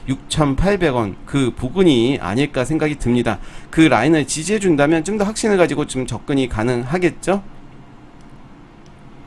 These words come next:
케이티씨에스입니다. 여전히 좋은 모습 보여주고 있습니다. 추세선은 이제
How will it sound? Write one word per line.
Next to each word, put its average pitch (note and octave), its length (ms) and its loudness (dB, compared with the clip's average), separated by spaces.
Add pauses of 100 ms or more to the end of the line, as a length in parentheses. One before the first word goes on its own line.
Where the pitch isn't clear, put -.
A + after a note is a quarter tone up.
(180)
케이티씨에스입니다. F3+ 1600 2
여전히 A#3 380 2
좋은 F3+ 200 2
모습 G3 220 -2
보여주고 F3+ 380 2
있습니다. D3 680 2
추세선은 F3 1000 2
이제 A2+ 380 -2